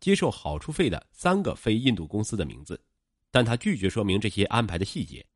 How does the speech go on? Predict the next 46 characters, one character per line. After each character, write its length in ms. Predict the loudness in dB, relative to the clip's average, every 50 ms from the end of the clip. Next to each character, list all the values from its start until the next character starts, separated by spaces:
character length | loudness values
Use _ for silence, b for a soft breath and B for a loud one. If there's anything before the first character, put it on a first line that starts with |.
| _ _ _ _ _ _ _ _ _ _ _ _ _
当 160 | 4 4 4
天， 280 | 4 2 2 0 -2 -4 _ _ _ 2
阿 160 | 4 4 6
纳 160 | 6 6 4
特 160 | 4 4 2
罗 180 | 2 4 4 4
尼 140 | 4 4 2
克 200 | 0 2 0 0
公 160 | 2 2 0
司 140 | 0 0 0
的 180 | 0 0 0 0 2
文 140 | 0 2
查 180 | 2 0 -2 0
达 260 | 2 2 2 2 0 b b b b
也 120 | 2 4
到 240 | 4 6 4 4 2
议 160 | 0 -2 -2
会 180 | -2 0 -2 0
联 220 | 2 2 2 2
合 100 | 2 -2
调 160 | -2 0 0
查 140 | 0 0 0
委 120 | -2 -2 -2
员 100 | -4 -2
会 160 | -2 -2 -2
作 160 | -2 -4 -6
证， 120 | -4 -6 -8 -10 _ _ _ _ _ _ _ _
否 300 | _ 4 6 6 6 8
认 180 | 6 6 6
在 160 | 6 4 2
这 100 | 2 2
桩 160 | 2 2 2 2
交 220 | 2 0 2 2
易 80 | 2 2
中 240 | 2 0 0 0 -2 _ _
接 120 | 4 4 4
受 160 | 4 4 0
过 200 | 0 0 -2 -2
任 260 | 2 2 4 4 2
何 100 | 0 -2
好 300 | -4 -4 -6 -14 -16 -14
处 100 | -12 -8
费， 240 | -6 -4 -4 -6 -6 _ _ _ _ _ _ _ _ _
还 220 | _ 2 2 4
否 160 | 4 4 2 2
认 200 | 4 2 2